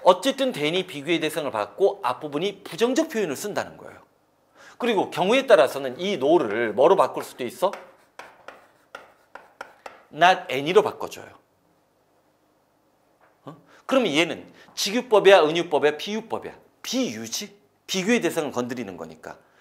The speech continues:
그 다음에 이제 또 하나가 얘도 역시 이비에스 개요 교재에서 종종 나오는데 what? She is to D. 이때 what은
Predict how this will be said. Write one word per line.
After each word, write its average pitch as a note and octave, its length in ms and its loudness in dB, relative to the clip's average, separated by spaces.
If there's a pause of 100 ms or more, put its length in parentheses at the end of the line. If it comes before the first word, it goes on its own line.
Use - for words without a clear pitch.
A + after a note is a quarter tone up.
(240)
그 F#3 100 -10
다음에 G3+ 220 8
이제 C#3 160 -6
또 A#3 120 8
하나가 F3+ 500 4 (240)
얘도 G#3+ 260 6
역시 F3 260 0
이비에스 D3 360 -6
개요 C#3 180 -2
교재에서 A#2 480 -4
종종 C3 420 -8
나오는데 G#2+ 640 0 (800)
what? A#2+ 220 6 (1700)
She G#3 320 -4
is B2+ 240 -10 (100)
to D#3+ 160 -8
D. B2+ 240 -10 (1120)
이때 G3 240 0
what은 C#3 520 8